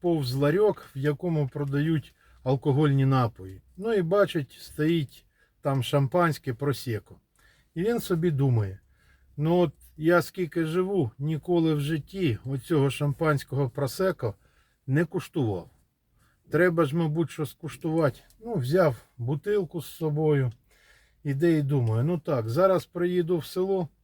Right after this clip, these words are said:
якщо розкажу в родині, що от взяв бутилку, е, просеко, шампанське, засміють». Бо вони звикли до того, що батько завжди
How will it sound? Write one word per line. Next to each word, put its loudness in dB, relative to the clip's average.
якщо -2
розкажу -2
в 0
родині, 2
що -6
от -2
взяв 0
бутилку, -2
е, -4
просеко, 2
шампанське, -2
засміють». -2
Бо 4
вони 2
звикли 0
до 0
того, -2
що -4
батько 0
завжди 0